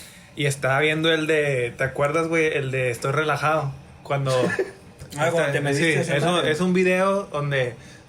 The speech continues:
Speaker 1: estamos en Soriana, fuimos a Soriana, no sé por qué, allá en Soriana de la Buenavista. Total,
Speaker 2: Ujú.
Speaker 1: este
Speaker 2: <laughs> Qué raro que nos íbamos allá, güey.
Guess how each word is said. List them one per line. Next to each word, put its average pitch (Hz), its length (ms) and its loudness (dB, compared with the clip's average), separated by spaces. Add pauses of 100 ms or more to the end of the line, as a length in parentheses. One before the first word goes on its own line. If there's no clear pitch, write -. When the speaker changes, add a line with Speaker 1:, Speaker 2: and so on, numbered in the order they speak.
(120)
Speaker 1:
estamos 151 360 -2
en 170 120 0
Soriana, 151 480 0
fuimos 160 300 -2
a 165 60 0
Soriana, 143 340 0
no 151 140 -2
sé 156 120 -2
por 151 240 -4
qué, 131 240 -4 (160)
allá 131 260 0
en 143 380 -4
Soriana 135 380 -2
de 139 40 0
la 135 140 2
Buenavista. 120 560 -4 (400)
Total, 143 460 0
Speaker 2:
Ujú. 208 40 -6 (220)
Speaker 1:
este 131 680 -2 (300)
Speaker 2:
<laughs> - 320 -20
Qué 175 80 0
raro 185 280 2
que 196 80 2
nos 180 120 -4
íbamos 196 340 -4
allá, 160 260 -2
güey. 220 180 -4